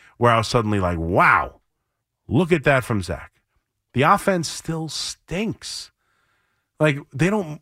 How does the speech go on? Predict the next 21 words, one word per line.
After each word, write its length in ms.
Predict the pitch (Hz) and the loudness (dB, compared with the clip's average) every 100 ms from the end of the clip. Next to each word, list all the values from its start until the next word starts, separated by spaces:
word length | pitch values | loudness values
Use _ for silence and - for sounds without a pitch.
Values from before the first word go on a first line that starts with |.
| - | -4
they 100 | 165 | -2
don't 260 | 214 156 | 0 -2
do 220 | - 208 269 | -2 0 0
anything. 360 | 202 - 101 | -2 -2 -6
They 80 | 92 | -4
don't 180 | 156 226 | -2 -2
score. 640 | - - 160 95 214 - _ _ _ _ _ _ _ _ _ _ _ _ _ _ _ _ | -2 -2 -2 -2 -2 -4 _ _ _ _ _ _ _ _ _ _ _ _ _ _ _ _
Like, 160 | 175 156 | 2 4
watch 300 | 175 226 - | 4 4 0
the 60 | 185 | -2
games. 360 | 220 302 220 | 0 0 -2
He 80 | 175 | -2
doesn't 320 | 202 220 233 | -2 -2 -2
make 280 | 156 180 202 | 0 0 -2
the 140 | 190 | -2
offense 460 | 180 233 - 202 - | 0 0 -2 -4 -2
work. 320 | 120 101 - | 0 0 0
Like, 180 | 131 135 | -2 0
at 100 | 147 | -2
some 220 | - 214 | 0 0
point, 400 | 180 226 240 165 | 2 0 0 -2